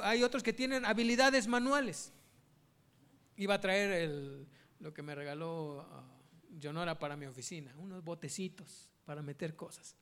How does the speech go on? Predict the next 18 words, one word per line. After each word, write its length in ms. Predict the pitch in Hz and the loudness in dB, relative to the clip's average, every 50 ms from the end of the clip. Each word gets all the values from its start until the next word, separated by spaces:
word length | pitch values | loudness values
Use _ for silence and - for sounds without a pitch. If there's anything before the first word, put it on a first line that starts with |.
| _ _ _ _ _ _ _ | _ _ _ _ _ _ _
La 120 | - 151 156 | -8 -6 -4
gente 260 | 208 208 202 208 208 | -4 -4 -2 0 -2
entra 180 | 196 202 185 | 0 0 -2
a 20 | 175 | -2
mi 80 | 170 | -2
oficina 280 | 160 151 156 202 208 190 | -4 -4 -4 -4 -4 -4
y 40 | 190 | -4
dice, 160 | - 190 - - - | -6 -6 -8 -8 -8
"Ay, 140 | - - 247 | -6 -6 -6
qué 140 | - 262 277 | -6 -6 -6
bonito". 480 | 233 240 254 262 277 285 - - - - _ _ _ _ _ _ _ _ _ _ _ _ _ _ _ _ _ _ _ _ _ _ _ _ _ _ _ _ _ - - - _ _ - - | -6 -6 -4 -4 -4 -6 -6 -8 -14 -14 _ _ _ _ _ _ _ _ _ _ _ _ _ _ _ _ _ _ _ _ _ _ _ _ _ _ _ _ _ -20 -20 -20 _ _ 4 6
Hay 180 | - 208 220 | 6 6 6
quienes 280 | 214 240 226 208 202 202 | 6 4 2 2 2 0
tienen 300 | 214 226 220 226 208 202 | -2 -2 -2 -2 0 0
habilidades 640 | 180 165 175 175 165 160 165 190 226 226 220 - - | 2 2 2 2 2 2 2 2 2 2 0 -2 -2
con 160 | 196 175 170 | -4 -4 -2
las 120 | 160 160 | -4 -4
manos. 200 | 160 151 151 143 | -6 -8 -10 -10